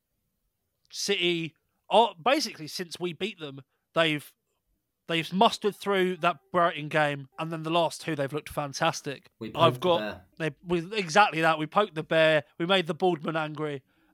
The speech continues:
Speaker 1: and I've got three one to Man City myself as well. So not, not far off of your prediction. I don't quite see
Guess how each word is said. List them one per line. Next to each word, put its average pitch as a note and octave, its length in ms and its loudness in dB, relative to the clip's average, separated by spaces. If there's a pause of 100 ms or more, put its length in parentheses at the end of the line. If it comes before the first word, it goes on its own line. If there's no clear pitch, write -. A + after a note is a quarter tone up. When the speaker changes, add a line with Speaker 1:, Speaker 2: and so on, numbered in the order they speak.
Speaker 1:
and D3+ 280 -4
I've D#3 200 0
got D3+ 280 -2 (400)
three F3 320 -4
one D#3+ 300 -2 (160)
to E3+ 300 -6
Man D#3+ 180 -4
City E3+ 300 -4
myself E3 500 -2
as D#3 100 -10
well. E3+ 260 0
So F3+ 200 0
not, G3 320 2
not G3+ 220 -2
far E3+ 180 0
off D3+ 100 -6
of D3+ 60 -8
your D3+ 140 -6
prediction. D3+ 540 -12 (540)
I E3 60 -2
don't F3 240 0
quite G3+ 380 0
see G3 380 -4